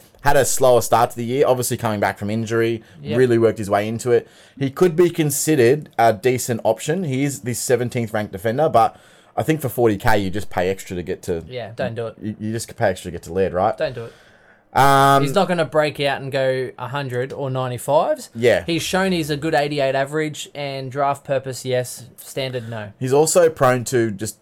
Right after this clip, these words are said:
Speaker 1: just the occasional stinker in there, and, um,
Speaker 2: And
Speaker 1: he
Speaker 2: he
Speaker 1: had
Speaker 2: gets attention.
Speaker 1: Yeah, and he had seven. So e-, even regardless of, of the fact that he averaged eighty-eight for the year, he had seven scores under seventy-four. So he's got the potential to be, be a bit of a yo-yo, which means you
Speaker 2: Yep.
Speaker 1: can pick him up during the season if he's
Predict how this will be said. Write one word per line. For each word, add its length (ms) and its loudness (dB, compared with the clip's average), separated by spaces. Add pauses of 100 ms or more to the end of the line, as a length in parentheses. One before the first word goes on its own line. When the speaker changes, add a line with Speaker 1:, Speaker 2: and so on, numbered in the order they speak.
(200)
Speaker 1:
just 240 -10
the 120 -4
occasional 380 -2
stinker 340 -6
in 80 -2
there, 300 -4
and, 300 -2
um, 200 2
Speaker 2:
And 40 0
Speaker 1:
he 80 2
Speaker 2:
he 60 4
Speaker 1:
had 80 4
Speaker 2:
gets 120 0
attention. 460 -4
Speaker 1:
Yeah, 260 4 (300)
and 80 4
he 80 4
had 140 2
seven. 360 2
So 320 4
e-, 40 -4 (140)
even 220 0
regardless 460 4
of, 180 -4
of 400 2
the 80 -8
fact 240 -2
that 80 -4
he 180 -4
averaged 380 0
eighty-eight 300 -4
for 60 -16
the 80 -14
year, 360 0 (400)
he 60 2
had 160 4
seven 260 0
scores 360 0
under 180 -2
seventy-four. 600 -6 (260)
So 460 4 (120)
he's 240 -2
got 160 2
the 80 -4
potential 340 -4
to 60 -2
be, 200 -2
be 180 2
a 60 4
bit 120 0
of 80 -4
a 60 0
yo-yo, 420 4
which 200 -8
means 220 -2
you 40 -4
Speaker 2:
Yep. 60 -6
Speaker 1:
can 100 -4
pick 240 -10
him 100 -2
up 160 -2
during 220 -4
the 40 -4
season 300 -4
if 120 -6
he's 200 -8